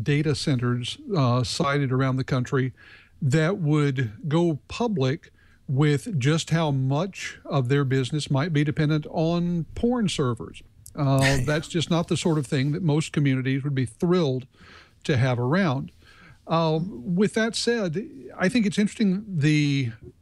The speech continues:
Speaker 1: ground on which this battle is being fought, because not just out west, all over the country, but particularly in the American West, water is politics. Uh, we've seen it in all kinds of different arenas,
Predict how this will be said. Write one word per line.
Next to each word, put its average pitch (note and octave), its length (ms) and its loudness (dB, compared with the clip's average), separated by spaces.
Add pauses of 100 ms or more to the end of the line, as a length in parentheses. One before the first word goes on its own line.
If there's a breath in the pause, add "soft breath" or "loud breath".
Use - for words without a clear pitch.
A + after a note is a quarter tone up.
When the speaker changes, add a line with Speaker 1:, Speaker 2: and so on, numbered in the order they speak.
(120)
Speaker 1:
ground E3+ 460 2
on D3 140 0
which D3+ 160 -2
this D3 140 -4
battle C#3+ 280 -2
is A#2+ 60 -6
being B2 240 0
fought, E3 480 -4
because C#3+ 600 0 (420 loud breath)
not A#3+ 460 2 (340)
just F3+ 460 0
out C#3+ 180 -2
west, A#2+ 280 -4
all G#3+ 180 -2
over F#3+ 100 0
the D#3+ 80 0
country, D3+ 320 -2
but D3 260 -4
particularly F3+ 1120 0
in D3+ 120 0
the D#3 100 2
American D3 480 0
West, E3+ 340 -2 (640 loud breath)
water E3+ 520 2
is F#3+ 220 0
politics. - 680 -8 (400)
Uh, C3+ 180 4
we've C3+ 260 2
seen F3 200 2
it E3 100 0
in E3+ 160 0
all F#3+ 580 0
kinds G#3 520 0
of C#3 140 0
different D#3 300 0
arenas, C#3+ 520 0